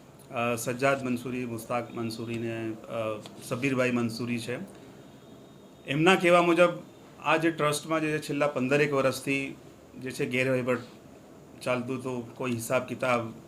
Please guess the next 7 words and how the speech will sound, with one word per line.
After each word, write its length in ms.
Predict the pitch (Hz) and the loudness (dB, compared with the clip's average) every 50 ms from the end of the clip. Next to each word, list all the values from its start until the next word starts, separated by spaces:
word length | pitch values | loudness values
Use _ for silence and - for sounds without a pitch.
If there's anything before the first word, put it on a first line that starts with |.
| - - - - - - | -20 -20 -20 -20 -14 -6
અને 540 | - 123 123 127 127 127 127 127 123 123 123 - - - - - - - - - - - - - | -2 0 0 2 2 2 2 0 0 -2 -4 -6 -10 -16 -18 -18 -18 -18 -18 -18 -20 -18 -12 -8
વકફ 380 | 120 117 - 165 165 160 160 - | -8 0 4 4 4 4 4 2
કાયદા 340 | - 143 135 135 135 151 151 | 2 4 6 6 6 6 6
મુજબ 300 | 147 139 131 143 139 127 120 - - - - - | 6 4 4 2 2 2 0 -6 -12 -16 -12 -8
એનું 160 | - 127 139 135 | -4 -2 -2 -2
સંચાલન 500 | - 131 123 120 113 143 131 135 139 131 | -2 -2 -2 2 2 2 2 2 0 -2
થતું 540 | - 127 120 - 143 139 143 143 139 - | -2 -4 -6 -4 -4 -4 -4 -4 -4 -8